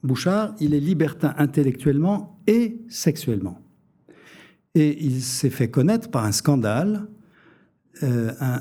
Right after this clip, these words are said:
un livre intitulé Les Confessions, qui précède son récit de voyage en Italie, où il se met en scène lui-même sous le nom d'Oreste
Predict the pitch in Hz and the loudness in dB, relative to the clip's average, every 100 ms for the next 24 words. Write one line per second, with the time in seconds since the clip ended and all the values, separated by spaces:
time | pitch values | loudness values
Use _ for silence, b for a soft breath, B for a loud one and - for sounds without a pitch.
0 | - 123 120 160 196 131 - 113 131 127 | -4 -2 0 2 2 0 -2 0 2 2
1 | 113 104 196 - 123 - - 135 202 - | -2 0 0 0 -2 -2 0 0 -2 -8
2 | - _ _ _ _ _ _ - - - | -20 _ _ _ _ _ _ -20 -8 -4
3 | 139 - 170 - 180 139 - 120 117 135 | 0 2 2 2 2 0 -2 0 0 -2
4 | 117 117 113 104 101 101 - 101 143 202 | 0 0 0 -2 -2 -2 -4 -2 0 -2
5 | 202 - _ _ _ B B B B B | -6 -18 _ _ _ B B B B B
6 | 180 - 165 170 190 165 151 170 151 147 | 2 4 2 2 2 0 2 2 4 4
7 | 151 151 135 - 135 127 123 110 131 117 | 4 2 0 0 2 4 2 2 0 2
8 | 113 135 - | 0 -2 -2